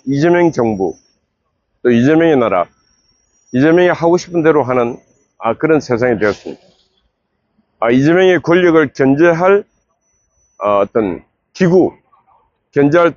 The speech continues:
정당, 지-, 견제할 사람, 눈에 보이지 않습니다. 근데, 어, 절대 권력은 절대적으로 부패할 수밖에 없고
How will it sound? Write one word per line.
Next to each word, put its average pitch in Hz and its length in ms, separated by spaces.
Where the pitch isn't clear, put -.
정당, 160 520
지-, - 200
견제할 147 580
사람, 131 480
눈에 147 260
보이지 135 240
않습니다. 85 360
근데, 180 380
어, 127 200
절대 202 340
권력은 185 440
절대적으로 185 840
부패할 160 360
수밖에 143 400
없고 147 400